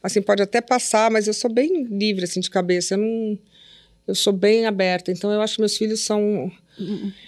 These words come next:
Speaker 1: uma extensão. O mais novo é filho do Marcelo,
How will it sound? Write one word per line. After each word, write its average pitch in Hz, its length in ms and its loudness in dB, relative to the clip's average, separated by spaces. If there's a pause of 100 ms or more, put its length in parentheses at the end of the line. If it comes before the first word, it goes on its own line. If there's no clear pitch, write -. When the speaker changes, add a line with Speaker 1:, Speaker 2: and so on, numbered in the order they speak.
(340)
Speaker 1:
uma 233 120 6
extensão. 233 540 4
O 240 80 6
mais 247 320 4
novo 196 840 6
é 175 80 4
filho 180 200 0
do 185 120 0
Marcelo, 180 840 0